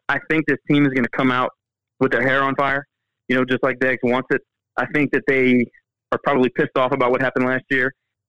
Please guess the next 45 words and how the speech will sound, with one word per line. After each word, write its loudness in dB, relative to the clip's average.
I, 0
I -2
think -4
that -8
they -2
have -2
some -2
scores 0
to -6
settle. 0
Uh, 2
and 0
again, -2
I -2
don't 0
know 4
if 0
that's -4
gonna 0
translate 0
into -2
fifteen -2
straight 0
wins 2
or -2
fifteen -2
straight 0
losses. 0
I -2
have -2
no 0
idea, 0
but 0
I -2
know, 2
or 0
I -2
feel 2
like 0
I -2
know, -2
that 0
it's -6
gonna 0
be 0